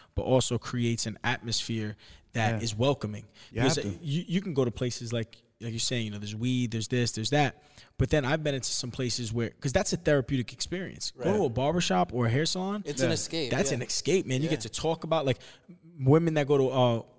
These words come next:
Speaker 1: female ones, men that go to male, you get to talk, you get to just, you know, talk about life, enjoy, enjoy the moment, you know, laugh.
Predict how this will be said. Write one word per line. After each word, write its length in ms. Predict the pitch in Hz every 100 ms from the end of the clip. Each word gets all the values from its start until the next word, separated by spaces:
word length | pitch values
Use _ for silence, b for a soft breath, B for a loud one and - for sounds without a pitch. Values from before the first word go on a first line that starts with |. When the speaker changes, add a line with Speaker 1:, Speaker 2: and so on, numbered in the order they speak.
| _ _
Speaker 1:
female 420 | - - 165 160 165
ones, 240 | 165 131
men 160 | 139 143
that 100 | 135
go 80 |
to 60 | 131
male, 160 | 131 143
you 80 | 143
get 140 | 143
to 80 | 113
talk, 400 | - 147 147 -
you 60 | 127
get 120 | 117
to 120 | 120
just, 260 | 113 104 -
you 80 |
know, 180 | 117 110 - B B
talk 160 | - 131
about 240 | 117 92 117
life, 560 | 131 127 127 - - -
enjoy, 380 | 113 120 135 135
enjoy 260 | 120 123
the 80 | 110
moment, 540 | 117 135 131 131 131
you 60 | 123
know, 100 | 113
laugh. 640 | 113 135 131 135 - -